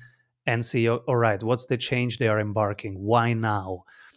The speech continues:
What have they tried? What's stopping them? What's their potential? What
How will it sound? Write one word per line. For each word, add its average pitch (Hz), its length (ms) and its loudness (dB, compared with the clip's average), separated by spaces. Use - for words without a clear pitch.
What 113 180 0
have 120 220 0
they 117 140 2
tried? 107 500 0
What's 120 280 -2
stopping 101 580 -4
them? 92 240 -6
What's 107 200 -4
their 123 160 0
potential? 113 800 -6
What 127 300 2